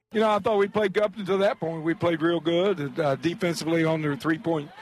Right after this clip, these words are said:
shooting, that took 'em on up there, though, above fifty-two, way too high. But they did shoot the ball well.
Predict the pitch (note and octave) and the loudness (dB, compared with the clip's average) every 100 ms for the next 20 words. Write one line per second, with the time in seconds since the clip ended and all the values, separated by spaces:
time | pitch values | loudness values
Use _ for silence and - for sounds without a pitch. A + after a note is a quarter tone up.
0 | - - - A#3+ F#3+ E3 E3 F3 - F3 | -18 -4 0 2 2 0 -2 -2 -2 -2
1 | D#3 D#3 D#3+ D#3+ D#3+ - D#3 D3+ D#3 D3 | -2 0 2 2 0 0 0 2 2 2
2 | D#3 D3 - D3+ - - D#3 C#3+ - - | 2 0 0 -4 -4 -4 0 0 -4 -14
3 | - D3+ D#3+ - D3+ C3+ C3 A2+ A#2 B2+ | -6 0 0 0 0 2 2 2 0 -2
4 | B2 F3 F3 F3 - D#3 - - D3 C#3+ | 0 0 2 0 0 -6 -6 -4 -2 0
5 | B2+ A2 | 0 -2